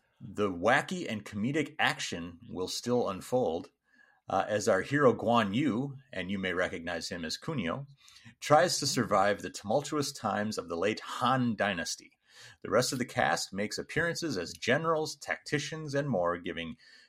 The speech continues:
Three Kingdoms a River City twist.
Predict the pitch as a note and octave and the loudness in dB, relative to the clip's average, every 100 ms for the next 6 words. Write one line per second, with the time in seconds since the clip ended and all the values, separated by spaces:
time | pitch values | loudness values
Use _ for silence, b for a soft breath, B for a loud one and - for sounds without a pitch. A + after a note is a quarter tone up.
0 | b - G#3 F3+ C3+ - E3 D#3+ D#3 D3+ | b 0 2 2 -2 -2 -2 2 0 0
1 | - E2+ D#2+ A2+ C#3 C#3 - C3+ B2+ - | -4 -4 -2 0 0 0 -2 -2 0 -2
2 | - - - - - | -6 -8 -8 -10 -12